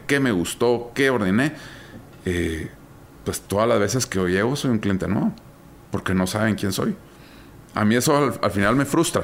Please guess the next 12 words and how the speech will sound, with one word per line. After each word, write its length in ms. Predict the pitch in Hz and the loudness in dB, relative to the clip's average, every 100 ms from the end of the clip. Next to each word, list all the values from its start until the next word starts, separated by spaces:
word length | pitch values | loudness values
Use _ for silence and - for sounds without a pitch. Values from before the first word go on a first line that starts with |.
| 90 | -2
Es 140 | 107 | 2
parte 300 | 202 120 151 | 2 4 4
de 40 | 107 | 4
las 160 | 107 | 4
cosas 180 | 226 135 | 4 4
que 120 | 131 | 4
más 180 | 107 117 | 4 4
me 120 | 131 | 2
frustra 440 | 127 139 139 139 127 | 2 0 2 2 4
hoy. 220 | 127 156 | 4 4
El, 160 | 160 - - - - - - - | 2 0 -12 -16 -18 -18 -20 -6
eh, 240 | 98 98 | 0 2